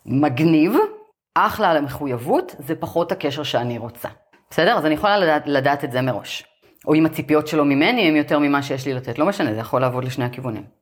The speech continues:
ולכן אלה דברים שעבורי, כמו שאתה יודע,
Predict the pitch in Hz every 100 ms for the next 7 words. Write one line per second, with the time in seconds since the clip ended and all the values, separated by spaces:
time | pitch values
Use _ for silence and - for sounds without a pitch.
0 | _ _ 147 147 160 254 247 262 233 202
1 | 226 339 330 320 - 151 139 147 131 151
2 | 147 233 370 - - _ _ - 190 190
3 | 143 147 131 135 233